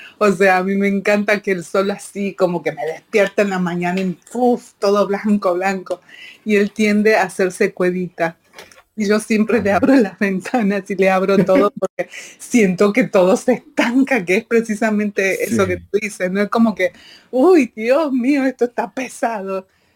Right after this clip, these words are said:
Speaker 1: Y, y tenemos esa batalla silenciosa, ¿no? Ya, ya no nos decimos nada, pero ya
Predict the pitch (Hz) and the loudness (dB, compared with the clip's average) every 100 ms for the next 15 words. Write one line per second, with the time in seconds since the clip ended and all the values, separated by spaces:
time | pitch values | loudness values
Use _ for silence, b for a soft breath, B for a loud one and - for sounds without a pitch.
0 | _ 233 214 202 196 180 220 208 208 226 | _ -8 -6 -4 -6 -2 -2 0 2 4
1 | 240 208 190 202 185 180 196 214 202 196 | 2 0 0 2 2 2 0 0 -6 -6
2 | 175 175 180 175 170 165 175 185 190 185 | -4 -6 -2 -2 -2 -12 -10 -2 0 0
3 | 180 214 220 240 262 240 240 214 214 220 | 0 0 2 2 2 0 -2 -6 -8 -8
4 | 196 175 165 165 165 170 170 160 | -8 -8 -8 -10 -12 -8 -6 -6